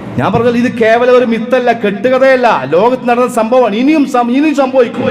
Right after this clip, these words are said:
മുസ്ലിം ഉമ്മത്തിന്റെ മേൽ കൈവെക്കാൻ ഹറംന എന്ന് അള്ളാഹ് പറഞ്ഞിട്ടുണ്ടെങ്കിൽ അത് സംഭവിക്കും. പക്ഷേ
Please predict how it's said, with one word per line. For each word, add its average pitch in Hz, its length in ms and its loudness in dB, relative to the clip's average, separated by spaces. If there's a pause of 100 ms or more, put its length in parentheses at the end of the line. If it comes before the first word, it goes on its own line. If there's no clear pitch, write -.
(760)
മുസ്ലിം 254 640 2
ഉമ്മത്തിന്റെ 269 680 2
മേൽ 240 340 2 (680)
കൈവെക്കാൻ 285 720 4
ഹറംന 302 840 4 (840)
എന്ന് 240 140 4
അള്ളാഹ് 240 360 2
പറഞ്ഞിട്ടുണ്ടെങ്കിൽ 214 580 -2
അത് 202 60 -2
സംഭവിക്കും. 202 640 0 (1700)
പക്ഷേ 135 260 -2